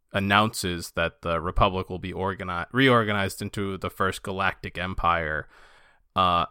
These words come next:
and as the trailer's going, I think we see them start, start to, like, they're working with the Empire, and then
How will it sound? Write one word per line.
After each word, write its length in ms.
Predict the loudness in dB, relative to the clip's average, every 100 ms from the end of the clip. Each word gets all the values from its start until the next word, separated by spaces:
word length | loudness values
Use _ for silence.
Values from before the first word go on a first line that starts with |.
| 2
and 160 | 4
as 120 | 4 2
the 80 |
trailer's 460 | 0 4 6 6 2
going, 420 | 4 6 4 2
I 80 | -2
think 280 | 0 -4 -2
we 100 | -4
see 320 | -2 0 0
them 520 | 2 2 0 -4 -10 _ _ _
start, 460 | -10 0 2 2 -4
start 380 | 2 4 4 -2
to, 420 | -4 -4 -6 -6
like, 260 | -4 -4 0
they're 140 | 0
working 540 | 4 6 6 4 2
with 560 | 4 4 2 -8 -14 -18 -10
the 140 | 0 2
Empire, 460 | 2 6 8 8
and 180 | 6 2
then 280 | 0 0